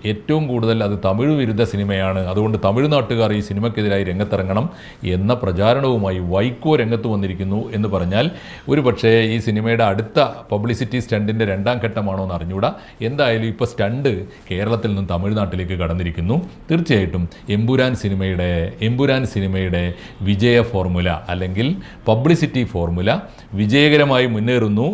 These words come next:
എന്ന് വേണം പറയാൻ. കേരളത്തിലെ വോളണ്ടറി കട്ട് അല്ലെങ്കിൽ ഓട്ടോ കട്ട്, സെൽഫ് കട്ട് എന്നൊക്കെ തുടങ്ങിയ സി-, പ്രയോഗങ്ങൾ ഇപ്പോൾ ഉണ്ടായതാണ്,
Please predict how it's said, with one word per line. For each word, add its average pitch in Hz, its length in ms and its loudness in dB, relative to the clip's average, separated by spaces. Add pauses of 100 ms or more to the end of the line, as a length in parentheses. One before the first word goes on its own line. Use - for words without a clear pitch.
(200)
എന്ന് 113 220 0
വേണം 90 260 -4 (100)
പറയാൻ. 90 340 -2 (240)
കേരളത്തിലെ 110 500 0 (200)
വോളണ്ടറി 117 440 2 (120)
കട്ട് 131 240 0 (480)
അല്ലെങ്കിൽ 113 320 2
ഓട്ടോ - 240 2 (120)
കട്ട്, 143 240 0 (120)
സെൽഫ് 123 280 0
കട്ട് 156 280 0
എന്നൊക്കെ 139 280 -2
തുടങ്ങിയ 123 320 0
സി-, 117 220 -6
പ്രയോഗങ്ങൾ 123 480 0
ഇപ്പോൾ 151 220 -4
ഉണ്ടായതാണ്, 95 420 0